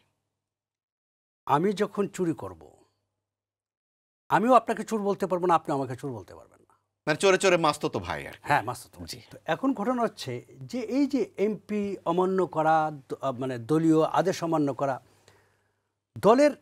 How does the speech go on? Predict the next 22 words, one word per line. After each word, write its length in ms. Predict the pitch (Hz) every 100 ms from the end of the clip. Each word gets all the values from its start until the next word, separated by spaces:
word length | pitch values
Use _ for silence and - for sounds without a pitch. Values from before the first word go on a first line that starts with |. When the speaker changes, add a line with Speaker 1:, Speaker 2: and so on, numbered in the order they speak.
| _ _ _ 120
Speaker 1:
ভেতরে 420 | - 170 180 262 277
কি 360 | - - 294
আছে 260 | 311 - 147
যেটা 280 | 143 151 - _ 135
মান্য 320 | 151 196 190
করতে 260 | 120 -
হবে? 240 | - 85 - _ _ _ _ _ _ _ _ _ _ _ _ _ _ _ _ _ _
Speaker 2:
সাংগঠনিক 280 | - 143 208
Speaker 1:
আছেটা 200 | 156 285
কি? 60 | 277
Speaker 2:
কাঠামো 360 | 123 147 110
আছে, 160 | 95 156
সাংগঠনিক 520 | 120 113 117 143 156
Speaker 1:
কিসের 120 | -
Speaker 2:
কাঠামো 180 | 285 -
আছে 40 |
Speaker 1:
সাং-, 140 | - 220
Speaker 2:
প্রত্যেক 240 | 220 117
Speaker 1:
সাংগঠন-, 380 | - 196 180 180
Speaker 2:
দলের। 180 | 175 180
Speaker 1:
সাংগঠনিক 480 | - 175 156 151 127
কাঠামো? 460 | 135 123 104 85